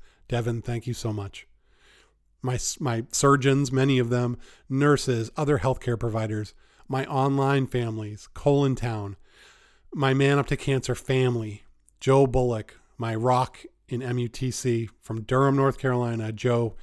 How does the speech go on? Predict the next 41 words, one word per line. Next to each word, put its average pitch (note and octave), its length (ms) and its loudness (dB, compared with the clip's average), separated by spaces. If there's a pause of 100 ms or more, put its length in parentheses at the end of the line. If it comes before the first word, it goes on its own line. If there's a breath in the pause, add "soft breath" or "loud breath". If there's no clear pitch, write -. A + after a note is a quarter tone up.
(160 soft breath)
you B2 140 -2
know B2 120 0
how B2 100 -2
special A#2 380 -4
you G#2+ 160 -6
are, G#2 120 -6
man. G#2 280 -8 (380)
I A#2+ 40 -10
love A2+ 180 -2
you, G#2+ 60 -2
brother. G#2 340 -6 (600 soft breath)
And C3 160 -2
to C#3 100 -2
all C#3+ 400 4
the B2 120 0
fifteen C#3 480 0
hundred B2+ 520 0
strong A#2 560 -2 (500 soft breath)
of B2 280 -6
the B2 80 -4
Man B2+ 260 2
Up A#2+ 120 -4
to A#2+ 100 -6
Cancer A#2+ 400 -4
Howling B2+ 360 2
Place A#2+ 280 -4
group, A#2+ 420 0 (840 soft breath)
<sighs> - 640 -20
to B2+ 180 0
ha-, C3+ 220 -4
to C#3 160 -4
know C#3+ 320 4
that G#3 100 2
you F3 80 -2
guys E3+ 200 2
have C#3+ 160 -2
my C#3+ 100 0
back B2 400 -4 (960 soft breath)
no C#3 160 2
matter C3+ 260 2
what, A#2 400 -2